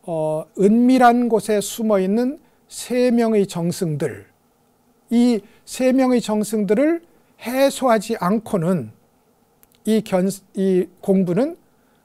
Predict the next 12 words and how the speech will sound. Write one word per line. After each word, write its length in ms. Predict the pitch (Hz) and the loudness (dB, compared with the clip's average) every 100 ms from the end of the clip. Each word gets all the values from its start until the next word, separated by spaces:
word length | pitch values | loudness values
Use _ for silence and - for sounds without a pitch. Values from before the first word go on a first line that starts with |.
| _ | _
중간에 420 | - 202 202 208 190 | -8 -2 2 4 4
멈추면 720 | 170 180 180 180 180 226 254 _ _ - | 2 0 -2 -2 0 0 -2 _ _ -20
다시, 580 | - 175 - 240 139 - _ _ _ _ _ _ _ _ 165 | -12 -10 -6 -4 -6 -10 _ _ _ _ _ _ _ _ -10
음, 260 | 165 160 - | -8 -8 -4
원래의 680 | 160 208 247 240 247 285 - _ _ _ _ _ _ _ | 4 6 6 6 4 0 -4 _ _ _ _ _ _ _
먹구름을 720 | 190 175 208 - 285 277 240 | 0 2 2 -2 -2 2 2
낀 260 | 214 233 196 | 0 -2 -4
상태로 540 | 156 180 160 160 175 - | -4 -10 -8 -8 -8 -8
돌아갈 380 | 185 202 220 208 | -4 -2 -2 -4
수밖에 400 | - 196 - 160 | -6 -8 -8 -14
없다. 240 | - 143 | -8 -6
어차피, 580 | 190 254 220 - 254 | -4 -2 -2 -2 -4